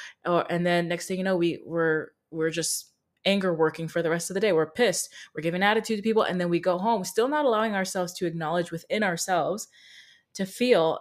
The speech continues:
And then we go home and now we're like, "Oh, I had a stressful day. Uh, my boss called me out again. And so I need this glass of wine," right? Or I need this sushi or a cheeseburger, something you know you,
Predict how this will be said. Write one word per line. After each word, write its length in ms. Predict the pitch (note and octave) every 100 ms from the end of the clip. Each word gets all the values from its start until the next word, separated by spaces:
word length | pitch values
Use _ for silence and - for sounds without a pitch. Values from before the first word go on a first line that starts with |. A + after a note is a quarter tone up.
| -
And 100 | G3
then 80 | F#3
we 60 | F3+
go 120 | F#3
home 340 | F#3 A3+ G3
and 120 | F#3
now 160 | F#3 F#3
we're 80 | F#3
like, 180 | F#3 F3+
"Oh, 80 | A3
I 100 | G3
had 120 | G3
a 40 | F3+
stressful 420 | - F#3+ - G3
day. 360 | F#3+ F#3+ F3+ F3 - - - -
Uh, 220 | F3+ E3+
my 160 | E3+
boss 540 | E3+ F#3+ F3+ F3 - - _ _
called 240 | - G3 F#3
me 100 | F#3
out 160 | E3+
again. 480 | F3 F3+ F3 E3+ E3+ - - _ -
And 120 | F3
so 300 | F#3+ F3 -
I 100 | F#3
need 280 | F#3 E3+ E3
this 180 | D#3+ -
glass 280 | D#3 C#3+ -
of 80 | D#3
wine," 460 | D3+ C#3 D3 F3+ _ _ _ _ -
right? 300 | D#3+ D3+ - - -
Or 80 | F3
I 120 | G3
need 320 | F#3 F3+ E3+
this 400 | D3+ D#3 - - _ -
sushi 640 | - F#3+ F3 E3 D3 E3+ - A3+ - _ _ _
or 380 | F#3 D#3+ D#3 - -
a 260 | E3 D3
cheeseburger, 720 | C3+ - E3+ E3 C#3+ - F3 -
something 340 | - F#3 F3
you 100 | E3
know 140 | D#3+ D#3
you, 260 | D#3 D3+